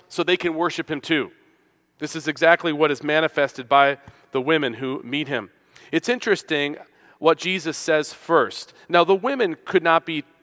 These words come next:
to blame for the same kinds of things that the disciples did in their running away. But you could imagine wondering, what would the risen Christ say first? After all, there could be some correction that is due the disciples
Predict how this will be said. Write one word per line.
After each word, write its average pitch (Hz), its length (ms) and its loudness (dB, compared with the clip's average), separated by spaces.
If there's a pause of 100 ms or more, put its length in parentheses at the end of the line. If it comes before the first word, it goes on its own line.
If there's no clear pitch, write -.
to 151 100 -8
blame 139 380 -2
for 139 100 -8
the 127 120 -6
same 139 480 -6 (460)
kinds 156 340 0
of 131 80 -2
things 135 260 -6
that 127 140 -8
the 131 80 -8
disciples 147 480 2
did 123 180 -2
in 123 100 -4
their 127 220 0
running 139 380 0
away. 123 380 2 (680)
But 175 160 -4
you 208 80 -4
could 202 140 0
imagine 170 720 0
wondering, 143 460 0
what 208 180 6
would 185 240 0
the 170 80 0
risen 151 320 -2
Christ 135 420 2
say 120 300 -4
first? - 600 0 (100)
After 165 400 0
all, 156 340 4 (220)
there 143 140 -4
could 190 260 -6
be 151 80 -10
some 143 240 -6
correction 151 760 -2 (200)
that 143 100 0
is 139 160 -6
due 147 420 -4 (1080)
the 147 80 -6
disciples 151 760 0